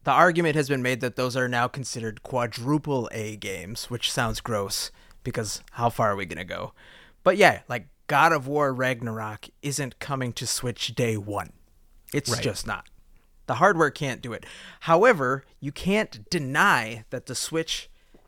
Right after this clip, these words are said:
Speaker 1: is a console, number one. And number two, is infinitely more popular than the Xbox.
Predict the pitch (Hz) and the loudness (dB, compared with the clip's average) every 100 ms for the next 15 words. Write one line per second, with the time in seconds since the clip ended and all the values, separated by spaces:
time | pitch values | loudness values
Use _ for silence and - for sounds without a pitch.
0 | _ - - - - - - _ - - | _ -20 -20 -20 -20 -20 -20 _ -20 -20
1 | - 165 196 233 - 170 113 - 107 - | -4 2 4 4 2 2 2 0 -6 -8
2 | - 117 123 180 156 - _ _ _ _ | -10 -6 -4 -4 -6 -10 _ _ _ _
3 | _ _ _ _ _ 135 160 170 - 220 | _ _ _ _ _ -4 0 0 2 4
4 | 143 180 - 151 175 131 - - _ _ | 4 2 -2 2 2 0 -6 -14 _ _
5 | - _ _ _ _ - 277 320 - 320 | -20 _ _ _ _ 0 2 2 -2 -4
6 | 294 294 269 269 269 220 247 202 143 123 | -2 -2 0 0 2 2 2 0 -2 0
7 | 120 131 - _ _ _ - 180 185 - | -2 -4 -14 _ _ _ -4 -2 -2 -4
8 | 202 - - 95 - - | -6 -6 -6 -6 -8 -18